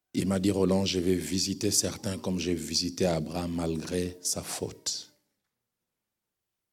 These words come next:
Vous savez, quelquefois, vous provoquez des problèmes et vous n'avez pas de solution. Dans sa stratégie qu'il a montée, il a fait de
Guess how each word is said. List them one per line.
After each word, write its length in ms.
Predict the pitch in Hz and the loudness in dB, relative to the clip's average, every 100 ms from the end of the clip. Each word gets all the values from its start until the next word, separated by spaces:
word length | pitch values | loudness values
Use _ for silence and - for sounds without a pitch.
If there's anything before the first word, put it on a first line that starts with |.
| _ _ _ _ _ _ _ - | _ _ _ _ _ _ _ -4
Vous 80 | 101 | -2
savez, 240 | 104 104 | 2 2
quelquefois, 460 | 120 110 110 - 104 | 2 2 2 2 2
vous 140 | 101 | 2
provoquez 540 | 101 117 104 104 123 | -2 2 4 4 6
des 80 | 98 | 4
problèmes 540 | 95 101 87 98 113 117 - _ _ _ _ _ _ _ _ _ - | 4 2 4 4 2 -2 -8 _ _ _ _ _ _ _ _ _ -6
et 100 | 87 | -4
vous 100 | 90 | -2
n'avez 240 | 87 85 | -2 -4
pas 220 | - 101 | -4 -4
de 80 | 95 | -2
solution. 500 | - 85 - - - - _ _ _ _ _ _ _ _ _ _ _ _ _ _ _ _ _ _ _ _ _ _ _ _ _ _ _ _ _ _ _ _ _ _ _ _ _ _ _ - | -2 -4 -4 -6 -6 -18 _ _ _ _ _ _ _ _ _ _ _ _ _ _ _ _ _ _ _ _ _ _ _ _ _ _ _ _ _ _ _ _ _ _ _ _ _ _ _ -8
Dans 140 | - | -2
sa 160 | - 95 | 0 0
stratégie 720 | - 107 101 110 98 107 110 | 0 0 2 4 4 2 0
qu'il 180 | 110 92 | 4 4
a 80 | 92 | 6
montée, 560 | 95 95 - 107 104 | 4 2 4 4 6
il 80 | 90 | 4
a 60 | 87 | 2
fait 280 | - 104 | 0 2
de 240 | 98 87 | 4 4